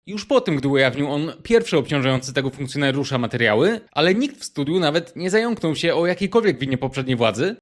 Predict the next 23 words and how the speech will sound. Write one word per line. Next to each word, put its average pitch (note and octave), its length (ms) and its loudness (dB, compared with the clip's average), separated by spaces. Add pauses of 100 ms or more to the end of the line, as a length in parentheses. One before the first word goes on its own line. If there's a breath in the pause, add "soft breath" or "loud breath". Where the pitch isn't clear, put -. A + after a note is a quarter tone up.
Za F3+ 140 -2
to G#3+ 120 -4
padł B3+ 220 0
postulat, F3 500 -2
że F3+ 300 2
obecny G3+ 380 2
minister C#3 360 0
powinien C#3 280 -2
się C3 120 -6
podać B2+ 220 0
do A#2+ 120 0
dymisji, A#2+ 580 -4 (120)
w C3+ 60 -12
związku A#3 380 -2
z - 60 -6
tym, G#3+ 200 2
że F#3 440 4 (160)
właściwie A3 640 2
nie G3+ 180 2
wiem A#2 160 2
z - 120 -12
czym, A2 240 -6
bo D3+ 280 4